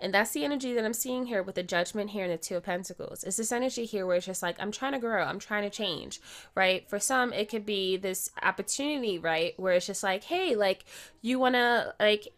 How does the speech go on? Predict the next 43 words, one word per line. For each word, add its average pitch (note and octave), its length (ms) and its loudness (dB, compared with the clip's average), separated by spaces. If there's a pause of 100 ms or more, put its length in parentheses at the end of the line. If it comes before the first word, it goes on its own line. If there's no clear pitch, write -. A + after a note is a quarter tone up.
(240)
um," G3+ 340 8
<laughs> B3+ 60 0 (720)
"Hey, C#4+ 220 8
Shaquita," C4+ 640 0 (340)
right? A#3 220 4
"Hey, - 220 2
Tyrell," A#3 640 0 (360)
right? G#3 300 2 (180)
Um, G#3+ 600 8
"We A#3+ 160 -2
have A3+ 220 0
a G#3 100 4
spot B3 360 4
open G#3 300 -2
for F#3+ 140 -8
you. F3 340 -4 (340)
Do G#3+ 120 -2
you A3 160 4
wanna G3+ 580 6
come A3+ 220 -2
here? D4+ 480 -2
Like, G#3 200 0
do A3+ 80 -6
you, A3+ 200 -2
you A3+ 180 -2
know, G3+ 180 6
do G3+ 160 -4
you G#3 120 2
wanna, F#3+ 260 2
like, F3+ 300 4
start E3+ 280 0
working D4+ 380 4
here?" D4+ 240 2
Or C#4+ 80 2
whatever C#4 260 2
the D4 120 -4
case D4 200 -4
may D4 100 -2
be. C#4 280 -2 (320)
And C4+ 80 -4
it's D4+ 140 0
just E4 160 -2
like, F4+ 240 0